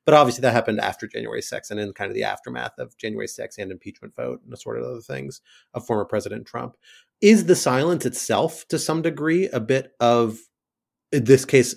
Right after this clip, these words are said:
substantive speech in terms of rejecting a set of norms, rejecting legitimacy?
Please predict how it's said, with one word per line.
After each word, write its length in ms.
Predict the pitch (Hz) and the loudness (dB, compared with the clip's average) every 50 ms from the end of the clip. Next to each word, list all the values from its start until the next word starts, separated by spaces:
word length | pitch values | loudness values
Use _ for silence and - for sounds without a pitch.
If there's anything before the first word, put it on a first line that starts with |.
| _ | _
substantive 580 | - - - - 110 104 - - 127 120 120 107 | -14 -8 -2 -2 -2 0 0 -2 0 0 0 0
speech 480 | - - - - 117 117 - - - - | -4 -8 -6 -4 -2 -2 -2 -4 -8 -12
in 180 | - 117 117 110 | -8 -8 -6 -4
terms 240 | 117 113 113 107 | -2 -2 0 0
of 120 | 107 101 - | -2 -2 -2
rejecting 540 | 101 92 - - - - - - 143 143 143 | -4 -4 -4 -6 -10 -10 -8 -8 -6 -6 -6
a 60 | 131 | -6
set 180 | - - 139 | -4 -4 -4
of 120 | 139 131 123 | -4 -4 -4
norms, 340 | 135 143 143 147 147 135 - | -6 -6 -6 -8 -8 -6 -6
rejecting 420 | 110 95 104 98 - - 135 131 | -6 -4 -4 -6 -6 -6 -4 -2
legitimacy? 680 | 131 131 123 - 143 143 156 156 135 - 175 180 180 180 | -2 -2 -2 -2 -4 -4 -4 -6 -6 -4 -2 -2 -4 -4